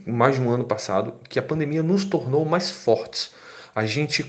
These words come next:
conseguiu enxergar melhor o mercado, entender melhor o mercado e se posicionar melhor com a pandemia.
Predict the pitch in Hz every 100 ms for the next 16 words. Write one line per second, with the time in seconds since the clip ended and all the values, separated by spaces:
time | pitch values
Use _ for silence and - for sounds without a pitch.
0 | - - 143 143 151 180 175 135 117 135
1 | 170 165 151 151 143 117 - 113 123 123
2 | 127 - - 123 139 156 143 135 156 160
3 | 143 147 135 127 117 113 117 120 - -
4 | 143 - 151 139 147 151 131 131 135 -
5 | - 147 143 143 147 117 82